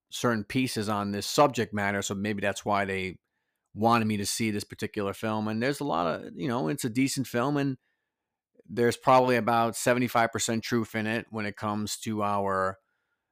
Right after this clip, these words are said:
the nature of humanity and where we're at now, but there's a lot of dialogue in it where it's basically talking about what I'm talking about now, which is now evil, uh,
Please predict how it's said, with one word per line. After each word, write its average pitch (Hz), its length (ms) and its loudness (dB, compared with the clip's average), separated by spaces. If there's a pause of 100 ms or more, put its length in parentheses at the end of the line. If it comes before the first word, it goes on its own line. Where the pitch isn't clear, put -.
(500)
the 107 160 -2
nature 113 400 0
of 92 100 -4
humanity 104 640 -2
and 101 120 -2
where 104 160 0
we're 95 160 0
at 101 240 2
now, 98 320 -2
but 98 220 0
there's 104 180 -4
a 107 60 -2
lot 101 260 4
of 98 220 -2
dialogue 104 580 2
in 101 80 0
it 98 100 -2
where 110 240 0
it's 110 200 -6
basically 143 540 0
talking 135 360 2
about 139 160 2
what 135 100 2
I'm 139 140 2
talking 135 340 -2
about 131 240 4
now, 151 280 6
which 120 240 4
is 110 160 0
now 113 360 2 (920)
evil, 170 680 8 (420)
uh, 117 140 0